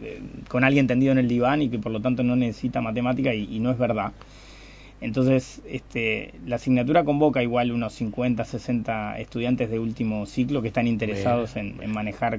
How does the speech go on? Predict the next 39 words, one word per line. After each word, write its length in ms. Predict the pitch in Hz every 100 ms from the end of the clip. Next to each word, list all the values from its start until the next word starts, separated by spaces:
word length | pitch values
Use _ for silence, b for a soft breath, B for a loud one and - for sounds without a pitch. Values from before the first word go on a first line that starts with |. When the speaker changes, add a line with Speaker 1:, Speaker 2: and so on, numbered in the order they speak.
| -
Speaker 2:
¿Y 80 | 120
de 60 | 127
qué 40 | 240
Speaker 1:
cuestiones 100 | 208
Speaker 2:
les 160 | 151
Speaker 1:
matemáticas. 440 | 113 104 92 95 -
Speaker 2:
hablas? 100 | 85 B B
Speaker 1:
Y 60 | 165
bueno, 200 | 233 170
pero 160 | 135
básicamente 480 | 147 - 170 180 208
vos 120 | 190 156
fijate 320 | 147 170 143
que 80 | 151
hoy 60 |
por 160 | 135 139
hoy 60 | 170
para 180 | 147
leer 260 | 123 127 151
cualquier 300 | 135 123 180
artículo 400 | 165 135 127 113
científico, 800 | 104 107 101 95 - 113 139 156 - -
vos 160 | 131 151
tenés 200 | 202 131
que 60 |
interpretar 360 | 117 107 110 117
una 140 | 101
gráfica. 500 | 117 170 - - - - - - - - - - b b b b -
Así 240 | - - 208
sea 340 | - 233 240
de, 320 | 185 139 123 -
de 380 | 127 123 120 107
qué 140 | 170
tal 340 | 147 202 208 165
funciona 600 | 151 135 - 190 196 160
el 80 | 135
tratamiento 560 | 131 127 135 175 170
psicoterapéutico 1040 | - 131 117 117 110 151 156 135 135 117 117
X. 580 | 208 - 101 - -